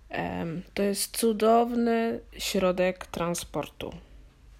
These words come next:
Ale na przykład pamiętajmy, że jazda na rowerze, e, w Amsterdamie może okazać się nie taka prosta.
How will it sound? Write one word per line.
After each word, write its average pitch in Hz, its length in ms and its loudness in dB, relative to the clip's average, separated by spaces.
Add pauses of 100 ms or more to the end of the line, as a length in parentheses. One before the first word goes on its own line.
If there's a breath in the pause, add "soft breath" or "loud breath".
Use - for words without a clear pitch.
(140)
Ale 165 300 -2
na - 140 -8
przykład - 360 -6
pamiętajmy, 214 800 0
że 170 440 -2 (540 loud breath)
jazda 220 400 2
na 208 140 2
rowerze, 185 640 -2 (880 loud breath)
e, 165 200 -2
w 185 80 -6
Amsterdamie 202 960 -2
może 285 640 0
okazać 220 680 -2
się 190 460 -2 (840 loud breath)
nie 202 140 2
taka 196 260 -4
prosta. - 600 -6